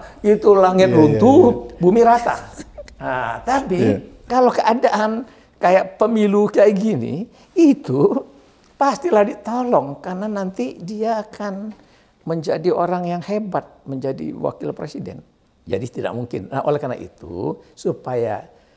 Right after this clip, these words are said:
Speaker 1: baik, eh, pemilu itu
Speaker 2: Jujur.
Speaker 1: jujur, eh, da-, dan, eh, eh, adil,
Speaker 2: Ya.
Speaker 1: maka presiden itu harus cuti di luar tanggungan negara selama masa kampanye.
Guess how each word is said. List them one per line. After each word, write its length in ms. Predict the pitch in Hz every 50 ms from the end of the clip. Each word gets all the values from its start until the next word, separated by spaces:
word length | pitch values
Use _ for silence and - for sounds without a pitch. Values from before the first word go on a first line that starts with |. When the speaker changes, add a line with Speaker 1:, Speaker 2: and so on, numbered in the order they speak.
| _ _ _
Speaker 1:
baik, 560 | - 139 120 117 156 131 120 117 127 - 147 - - _ _ _ _
eh, 440 | 117 110 104 98 98 110 98 101 - - _ _ _ _ _ _ _ _
pemilu 480 | _ - 120 117 110 113 110 110 110 -
itu 480 | - - _ - 98 107 127 151 170 - - - -
Speaker 2:
Jujur. 560 | 123 131 131 120 147 170 180 170 123 113 -
Speaker 1:
jujur, 480 | 120 127 120 110 110 127 143 151 - - -
eh, 80 | - -
da-, 240 | - - - 113
dan, 320 | 113 113 117 113 113 104 -
eh, 240 | - - 113 104 104
eh, 240 | - 98 104 104 - -
adil, 480 | 101 101 98 107 107 120 147 175 202 233 -
Speaker 2:
Ya. 240 | - 104 95 92 - - -
Speaker 1:
maka 600 | - 104 98 98 - - - 147 165 180 196 196 - - - - - - - -
presiden 480 | _ - 135 117 156 123 135 147 151 -
itu 240 | 175 156 - 202 175
harus 160 | 151 160 165 - -
cuti 440 | - - 202 175 - - - 196 185
di 160 | 165 139 139
luar 240 | 131 123 135 131 127
tanggungan 560 | - - - 135 131 131 139 135 123 123 127
negara 240 | 113 - - - -
selama 560 | 160 - - 139 127 127 131 147 151 151 147
masa 480 | 143 147 139 143 139 135 - - - 135
kampanye. 640 | 127 - - 127 131 120 - 139 131 123 113 -